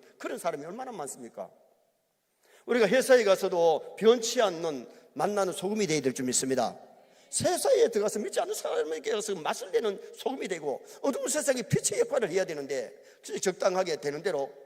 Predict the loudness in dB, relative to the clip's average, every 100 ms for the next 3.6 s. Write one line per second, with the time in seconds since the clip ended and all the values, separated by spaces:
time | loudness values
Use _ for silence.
0 | -4 -2 -2 -6 -6 -8 -8 -10 -12 -20
1 | _ _ _ _ _ _ _ -10 -6 -4
2 | -4 -6 -4 -4 -6 -8 -10 -10 -10 -10
3 | -12 -12 -10 -12 -12 -14